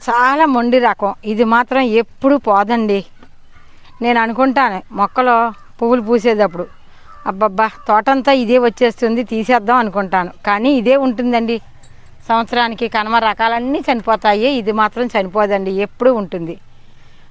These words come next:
బిళ్ళ చామంతి అండి, నాకు ఇది ఎన్నో సంవత్సరాల నుంచి మా తోటలో అలా ఉంటూనే ఉంటుంది. నేను తీసి పారేస్తూ ఉంటాను,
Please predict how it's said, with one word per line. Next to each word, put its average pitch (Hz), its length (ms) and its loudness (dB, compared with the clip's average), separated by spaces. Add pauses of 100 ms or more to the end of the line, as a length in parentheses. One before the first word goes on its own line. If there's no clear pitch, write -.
(100)
బిళ్ళ 226 260 2
చామంతి 240 560 0
అండి, 175 280 -4 (920)
నాకు 202 220 -4
ఇది 214 160 -4
ఎన్నో 226 360 2
సంవత్సరాల 240 460 0
నుంచి 226 200 -6
మా 226 160 -2
తోటలో 202 560 0
అలా 202 420 2
ఉంటూనే 220 460 -4
ఉంటుంది. 208 360 -4
నేను 196 160 -6
తీసి 214 300 -10
పారేస్తూ 220 500 0
ఉంటాను, 226 460 0